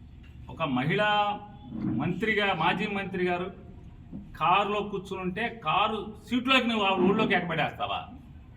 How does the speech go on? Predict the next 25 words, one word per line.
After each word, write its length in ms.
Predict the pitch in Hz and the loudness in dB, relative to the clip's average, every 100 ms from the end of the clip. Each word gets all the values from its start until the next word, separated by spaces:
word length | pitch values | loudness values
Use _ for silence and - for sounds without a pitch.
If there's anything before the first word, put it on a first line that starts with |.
| - | 2
లాగేస్తావా 460 | 170 226 226 196 180 | 6 8 8 6 4
ఆవిడని 200 | 156 147 135 | 4 2 0
బయటికి? 340 | 156 151 120 117 - - - - - - - - - - - - - - - - - - | -2 -2 -6 -8 -12 -16 -18 -18 -18 -18 -18 -18 -18 -18 -18 -18 -18 -18 -18 -18 -18 -4
ఆవిడ 160 | 247 254 - - - | -2 -2 -4 -14 -6
అరుస్తుంది, 440 | 196 233 269 233 170 - - - - - 214 | 0 2 2 2 0 -4 -12 -18 -20 -2 4
"ఏం 100 | 277 277 | 6 6
చేయ-, 180 | 277 269 | 6 6
అసలు 140 | 233 165 | 6 2
ఎందుకు, 220 | 240 277 285 269 262 | 2 6 6 6 4
నువ్వు 140 | 208 226 | 2 0
ఎందుకు 220 | 240 277 - - - 170 | 0 0 -2 -8 0 4
నా 60 | 220 | 10
కారులోకి 340 | 240 254 247 233 | 10 10 6 6
దూరుతున్నావు, 380 | 240 240 240 220 | 4 6 6 6
ఎందుకు?" 200 | 226 233 240 | 2 2 2
అని 100 | 220 | 2
చెప్పని, 280 | 202 226 254 262 - - - - - - - - - - 175 | -2 -2 -4 -6 -10 -14 -16 -16 -18 -18 -18 -18 -18 0 4
"ఎందుకు 180 | 254 262 | 6 8
దౌర్జన్యం 440 | 233 247 254 247 233 | 8 8 6 6 6
చేస్తున్నావు?" 320 | 226 226 220 214 | 4 2 0 0
అని 100 | 208 | 0
ఆవిడ 140 | 165 147 | 2 2
అరుస్తుంటే 460 | 185 185 220 196 180 | 2 -2 -6 -4 -4
కూడా 140 | 180 190 - - - - - - - 123 | -4 -6 -8 -18 -18 -18 -18 -18 -4 -2
లెక్క 200 | 160 | 0